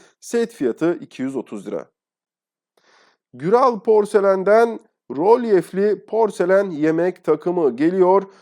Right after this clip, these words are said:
On sekiz parça, altı kişilik bir ürün, altı adet kase, altı adet yemek tabağı ve altı adet servis tabağı setin içerisinde. Fiyatı sekiz yüz elli lira olacak.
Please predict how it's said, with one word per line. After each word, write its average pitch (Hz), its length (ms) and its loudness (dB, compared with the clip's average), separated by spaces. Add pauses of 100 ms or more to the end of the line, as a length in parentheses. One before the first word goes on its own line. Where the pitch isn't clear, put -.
(180)
On 247 240 -2
sekiz 185 360 -4
parça, 170 600 0
altı 190 380 -2
kişilik - 440 -10
bir 196 140 -4
ürün, 214 400 0 (220)
altı 214 380 2
adet 160 380 2
kase, 196 600 2 (180)
altı 208 380 2
adet 147 320 2
yemek 151 360 -2
tabağı 190 460 4 (220)
ve 139 280 2
altı 165 400 0
adet 160 280 4 (200)
servis 180 600 0
tabağı 165 400 0
setin 165 380 -4
içerisinde. 165 840 -2 (220)
Fiyatı 175 720 0
sekiz 156 500 -6
yüz 160 280 0
elli 123 280 -2
lira 110 100 -4
olacak. 90 560 -6